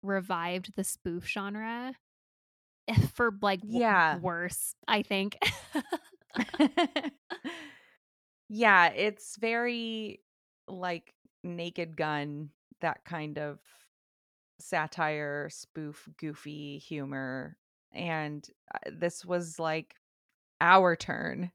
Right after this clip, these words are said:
Speaker 2: right, for our spoofs. I think that's why it was so popular. This was,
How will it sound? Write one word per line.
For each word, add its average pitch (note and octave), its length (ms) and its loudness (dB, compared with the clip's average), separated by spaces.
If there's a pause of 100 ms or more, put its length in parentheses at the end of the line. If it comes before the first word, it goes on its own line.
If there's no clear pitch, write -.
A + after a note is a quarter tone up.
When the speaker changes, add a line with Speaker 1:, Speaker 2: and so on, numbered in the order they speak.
(200)
Speaker 2:
right, D3+ 340 -6
for - 240 -2
our D3+ 260 0
spoofs. - 400 -8 (220)
I A#3 100 2
think C#4 160 0
that's A3+ 200 6
why G#3 100 8
it D#3 60 4
was E3 100 -4
so F3 140 -2
popular. D#3 640 -4
This F3 240 -10
was, E3+ 220 -12